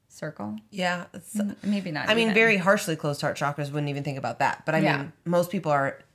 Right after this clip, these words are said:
Speaker 2: in some level of normalcy, I guess.
Speaker 1: I, I mean,
Speaker 2: Yeah.
Speaker 1: I guess.
Speaker 2: I mean,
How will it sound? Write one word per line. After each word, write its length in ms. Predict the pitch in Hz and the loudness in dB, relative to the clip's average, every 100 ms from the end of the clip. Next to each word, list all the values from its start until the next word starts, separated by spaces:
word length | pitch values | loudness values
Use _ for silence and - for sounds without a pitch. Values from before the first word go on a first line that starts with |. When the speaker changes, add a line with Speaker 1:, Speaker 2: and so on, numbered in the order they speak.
| _ | _
Speaker 2:
in 140 | 156 151 | -4 -2
some 280 | - 160 | 0 2
level 300 | 143 123 101 | 2 -2 -4
of 80 | 123 | -8
normalcy, 600 | 139 90 69 - - 90 | -6 -8 -8 -14 -14 -12
I 80 | - | -12
guess. 380 | - - - - _ - - 175 | -12 -16 -18 -20 _ -20 -20 -16
Speaker 1:
I, 180 | - - | -16 -14
I 40 | |
mean, 280 | 143 - - | -14 -14 -14
Speaker 2:
Yeah. 220 | - - - | -8 -6 -8
Speaker 1:
I 80 | 165 | -12
guess. 520 | - - - - - - | -16 -18 -18 -20 -20 0
Speaker 2:
I 100 | - | 4
mean, 200 | 233 254 | 6 4